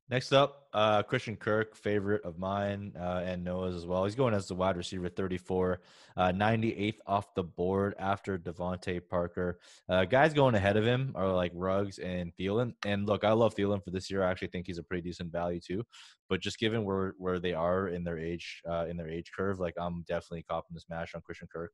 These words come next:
all day. Uh, you know, people are gonna not like the fact that Nuke came over but at the end of the day, like, I always viewed Kirk as a wide receiver two. Like, I've never viewed him as a wide receiver one. And I think having Nuke there is good for him.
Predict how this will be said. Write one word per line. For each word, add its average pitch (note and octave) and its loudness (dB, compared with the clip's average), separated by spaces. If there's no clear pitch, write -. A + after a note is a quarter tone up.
all E2 -4
day. E2+ -4
Uh, F2+ 2
you F#2+ -6
know, G2 -2
people C#3 0
are D#3+ 2
gonna D3+ 2
not A2 2
like G#2+ 0
the - -12
fact F#2+ 0
that F2+ 0
Nuke F2+ -8
came F2+ -4
over F2+ -2
but G#2+ 4
at A#2 0
the C#3+ 0
end D3+ 0
of G#2+ 0
the G#2 2
day, B2 6
like, F#2+ 2
I G#2+ 2
always A#2+ 2
viewed F#2+ -4
Kirk G2 -4
as F2+ -2
a F#2+ 0
wide F2+ 0
receiver F2 -6
two. D#2+ -10
Like, D#2+ -8
I've F2 -2
never F#2 -6
viewed E2+ -6
him E2+ -8
as E2 -8
a E2 -6
wide E2 -6
receiver E2 -10
one. G2 -4
And F2 -2
I E2+ -4
think F#2+ -8
having F2 0
Nuke F2+ -6
there F2+ -2
is D#2+ -8
good F2 -8
for A2 -2
him. B2+ -4